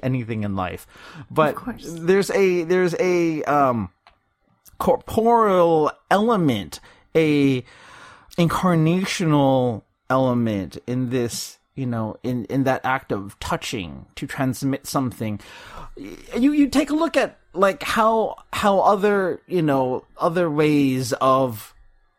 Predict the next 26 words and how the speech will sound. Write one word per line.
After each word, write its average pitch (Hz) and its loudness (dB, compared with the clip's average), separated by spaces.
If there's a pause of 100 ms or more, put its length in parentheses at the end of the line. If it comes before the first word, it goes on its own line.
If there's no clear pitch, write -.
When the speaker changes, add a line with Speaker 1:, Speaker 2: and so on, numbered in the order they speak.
(720)
Speaker 1:
of 139 -2
showing 170 2
memory 127 2
or 127 0
showing 143 0
the 123 0
past, - -4 (140)
right? 120 -2
We, 139 0
we, 139 -2
you 131 -2
know, 120 -4
there 113 -4
you 120 -4
could 113 -12
be 104 -6
a 87 -8
time 214 0
machine, 180 0 (340)
or 151 4 (100)
in 165 2
a 170 2
more 180 2
Speaker 2:
Mm-hmm. - -6
Speaker 1:
kind 165 0
of 123 -2